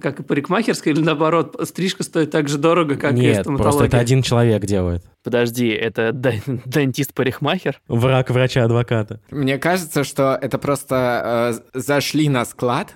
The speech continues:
Speaker 4: э, где собраны все изъятые, там, не знаю, кто-то через границу нелегально перевозил три тонны угля, у него,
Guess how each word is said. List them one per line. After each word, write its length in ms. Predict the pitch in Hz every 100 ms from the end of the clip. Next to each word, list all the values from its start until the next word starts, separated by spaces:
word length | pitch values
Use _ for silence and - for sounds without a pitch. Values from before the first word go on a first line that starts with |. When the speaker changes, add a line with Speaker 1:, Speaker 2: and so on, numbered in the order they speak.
| -
Speaker 4:
э, 460 | 113 110 110 110 104
где 340 | 107 123 143
собраны 720 | 123 - 156 160 139 120 113 101
все 560 | - - 135 135 120 -
изъятые, 800 | 117 107 113 127 131 127 110 98
там, 200 | 101 101
не 80 | 104
знаю, 300 | 104 90 82 -
кто-то 580 | - 135 135 135 123 120
через 260 | - 127 120
границу 520 | 127 135 143 135 -
нелегально 600 | 107 110 107 120 110 107
перевозил 760 | 95 104 104 110 104 160 208 92
три 260 | - 117
тонны 360 | 113 113 107 104
угля, 500 | 107 104 107 90 76 - -
у 80 | -
него, 360 | 107 113 123